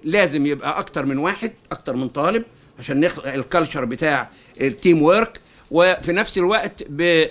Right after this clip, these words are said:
آه، بن-، بنفضل ان ال-، الفلوس اللي هياخدها المشروع الواحد، خمستاشر ألف جنيه، يعمل بيهم الع-، الشغل العملي، مفيش مكافآت فيه ولا اي حاجه،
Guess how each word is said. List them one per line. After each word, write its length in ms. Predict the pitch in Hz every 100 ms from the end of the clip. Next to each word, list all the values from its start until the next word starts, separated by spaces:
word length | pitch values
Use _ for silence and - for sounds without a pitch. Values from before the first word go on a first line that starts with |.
| -
آه، 800 | 151 151 147 143 139 135 131 131
بن-، 280 | 143 156 151 143
بنفضل 680 | 139 135 226 226 139 110 110 - - - -
ان 280 | 143 143 139
ال-، 680 | 143 139 135 - 135 135 147
الفلوس 420 | 127 165 226 -
اللي 120 | 156
هياخدها 400 | 151 151 202 175
المشروع 440 | 147 147 - 196 170
الواحد، 340 | 170 208 185
خمستاشر 600 | 175 147 - 196 165 151
ألف 160 | 175 156
جنيه، 360 | 165 226 247 - - - -
يعمل 320 | 220 214 180
بيهم 300 | 190 202 185
الع-، 220 | 160 -
الشغل 560 | 165 156 147 - 143 156
العملي، 520 | 151 160 196 147 120 - - -
مفيش 240 | 151 208
مكافآت 460 | 175 165 143 208 208
فيه 140 | 214
ولا 180 | 196 165
اي 160 | 190 175
حاجه، 320 | 180 165 -